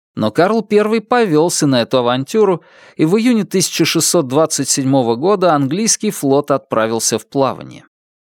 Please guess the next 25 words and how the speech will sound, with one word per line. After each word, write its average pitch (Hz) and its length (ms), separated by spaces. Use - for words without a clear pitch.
На 123 140
Атлантическом 175 720
побережье 170 500
Франции 180 460
стоял 139 400
порт 165 380
Ла-Рошель, 151 720
гугеноты 156 540
там 120 180
взяли 139 300
управление 135 580
в - 40
свои 117 280
руки, 156 460
захватили 170 540
власть 139 480
и 151 40
начали 180 360
борьбу 147 360
с - 80
Людовиком 156 520
тринадцатым 127 760
за 120 120
свободу 135 440
вероисповедания. 113 1120